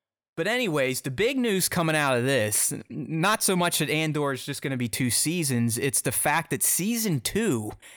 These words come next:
over twelve episodes, is going to span four years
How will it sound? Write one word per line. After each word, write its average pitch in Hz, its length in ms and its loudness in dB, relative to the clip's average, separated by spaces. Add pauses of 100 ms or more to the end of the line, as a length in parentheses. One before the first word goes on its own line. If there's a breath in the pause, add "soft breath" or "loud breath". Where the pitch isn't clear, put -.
(540 loud breath)
over 220 340 2
twelve 185 460 2
episodes, 139 720 0
is 156 160 -2
going 165 300 0
to 156 180 -2
span 147 840 0
four 202 800 -2 (240 soft breath)
years 135 1080 -2